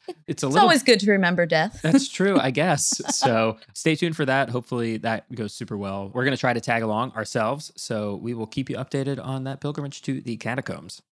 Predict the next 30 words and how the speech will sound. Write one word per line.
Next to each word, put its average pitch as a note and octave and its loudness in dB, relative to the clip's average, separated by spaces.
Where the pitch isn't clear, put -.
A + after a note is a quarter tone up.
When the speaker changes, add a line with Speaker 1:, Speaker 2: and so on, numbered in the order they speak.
Speaker 1:
What's A#2 -2
our A2+ 2
next G2+ -6
story, F#2+ -12
Ashley? G2+ -14
Speaker 2:
So - -2
switching B3+ 0
from F#3 2
what's F3+ -4
happening F3 -2
here E3 2
in E3 -4
Rome D#3+ -4
to D#3+ -8
some E3 -8
of D#3+ -8
the D#3+ -4
bigger E3 0
stories E3 0
that D#3+ -2
I'm D#3 -2
sure D#3+ 0
all F3 0
of D#3+ -2
our D3+ 0
listeners D#3+ -6
are E3 -6
paying D#3+ -2
attention D#3+ -4
to, D#3 -2